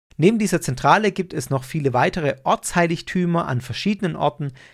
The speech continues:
Die sind oft in Privatbesitz einzelner MitgliederInnen oder in deren Wohnungen. Dabei ist nochmal zu unterscheiden zwischen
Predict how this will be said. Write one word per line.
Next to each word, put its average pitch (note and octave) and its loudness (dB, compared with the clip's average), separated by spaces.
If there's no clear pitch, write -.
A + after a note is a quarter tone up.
Die E3 -2
sind D3 -2
oft - 0
in C3+ -10
Privatbesitz E3+ -2
einzelner C3+ -2
MitgliederInnen D#3+ 0
oder D3 6
in B2 -2
deren B2+ 4
Wohnungen. A2+ 4
Dabei G#3+ 6
ist G#3 -2
nochmal F#3+ 4
zu F#3 -4
unterscheiden D#3+ 2
zwischen - -2